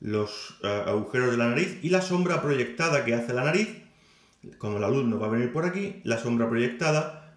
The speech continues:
la, la, la he empezado a marcar también. Lo que os decía, es muy importante dejar estos brillos aquí porque me van a dar el volumen y me, me van a conectar la nariz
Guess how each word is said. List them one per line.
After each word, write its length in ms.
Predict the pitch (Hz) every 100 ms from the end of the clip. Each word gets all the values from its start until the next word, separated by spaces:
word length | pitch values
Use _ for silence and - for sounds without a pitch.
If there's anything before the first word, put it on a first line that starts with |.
| _ -
la, 200 | 110 107
la, 480 | 107 104 107 107 104
la 100 | 120
he 40 |
empezado 300 | 117 120 123
a 40 |
marcar 340 | 120 110 110 -
también. 300 | 92 87 - - - - _ _
Lo 140 | 123 131
que 80 | 143
os 80 |
decía, 320 | 139 143 165 127
es 140 | -
muy 200 | 147 160
importante 580 | 127 117 113 127 117 110
dejar 260 | 101 123
estos 420 | 117 - 104 - 117
brillos 440 | 147 151 120 113
aquí 240 | 113 165
porque 280 | 151 139 -
me 120 | 123
van 160 | 127 156
a 80 | 143
dar 180 | 147 143
el 200 | 127 120
volumen 580 | 113 131 151 143 156
y 40 | 120
me, 160 | 113
me 200 | 117 113
van 160 | 110 135
a 60 | 123
conectar 420 | 117 - 120 117
la 140 | 110
nariz 340 | 107 120 147